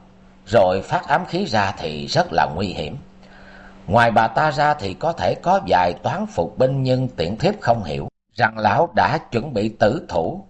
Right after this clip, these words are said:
Yên Tỏa Lầu để kháng cự với chúng ta." "À, điểm này rất khả nghi đây." "Không sai, tiện thiếp cảm thấy lão không phải là nhân vật như thế, vì lão có rất nhiều cơ hội tẩu thoát khỏi nơi này mà." Lôi Vô Ảnh xen vào, "Đúng vậy,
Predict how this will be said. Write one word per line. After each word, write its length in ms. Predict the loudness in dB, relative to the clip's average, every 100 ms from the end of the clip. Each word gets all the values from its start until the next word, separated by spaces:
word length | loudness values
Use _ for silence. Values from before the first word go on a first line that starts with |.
| _ 0
Yên 240 | 0 2
Tỏa 160 | 2 2
Lầu 360 | 2 2 0 0
để 200 | 0 -2
kháng 260 | -2 -4 -2
cự 200 | -4 -2
với 140 | -4 -4
chúng 180 | -6 -4
ta." 280 | -2 -2 -4 -14 -20 -20 -2
"À, 240 | -2 -2 -8 -4
điểm 240 | 0 0 0
này 160 | 0
rất 200 | -2 -4
khả 180 | -2 -2
nghi 260 | -2 -2 0
đây." 220 | -2 -4 -18 -20 -20 -20 -6
"Không 200 | 0 0 0
sai, 240 | -4 -6 -12 -20 -20 -2
tiện 180 | 0 2
thiếp 140 | 0 2
cảm 200 | 0 0 -2
thấy 180 | -2
lão 200 | 0 0
không 240 | 0 -2 0
phải 200 | 0 0
là 200 | 2 0
nhân 240 | 0 -4 -4
vật 120 | -4
như 180 | -4 -6 -4
thế, 300 | -4 -4 -10 -16 -20 -20 -2
vì 180 | 2 4
lão 320 | 4 2 2 2
có 80 |
rất 240 | 0 0 -4
nhiều 280 | -4 -4 -2
cơ 140 | 0 2
hội 220 | 0 -2 0
tẩu 240 | 0 -2
thoát 200 | -6 -6
khỏi 200 | -2 0 0
nơi 180 | -2 -2
này 200 | -4 -4
mà." 260 | -6 -8 -16 -20 -20 -20 -20 -20 -20 -6
Lôi 240 | 2 2 4
Vô 140 | 2
Ảnh 180 | 2 -2
xen 280 | -2 -4 -2
vào, 280 | -4 -4 -2
"Đúng 200 | -2 -2 -2
vậy, 240 | -4